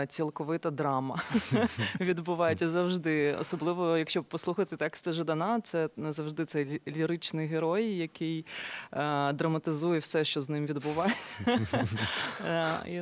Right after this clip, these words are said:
ну, м, але Вадим збудував ще якусь свою іншу драматургію саме в фільмі.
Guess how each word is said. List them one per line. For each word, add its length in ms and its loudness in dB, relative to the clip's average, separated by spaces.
ну, 360 2
м, 320 -2
але 340 4
Вадим 380 4
збудував 480 2
ще 180 0
якусь 260 0
свою 340 0
іншу 460 0
драматургію 720 -2
саме 240 -2
в 40 -2
фільмі. 480 -2